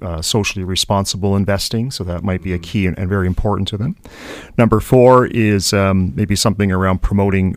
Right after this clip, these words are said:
workplace equality. So investments or companies that have a high level of workplace equality.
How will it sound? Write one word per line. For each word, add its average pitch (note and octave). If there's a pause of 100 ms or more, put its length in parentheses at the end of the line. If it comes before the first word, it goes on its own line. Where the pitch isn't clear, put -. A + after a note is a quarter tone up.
workplace G#2
equality. A2+
So -
investments F#2
or F#2
companies G#2
that F2
have F2
a E2
high G2
level F#2
of D#2+
workplace F#2
equality. A#2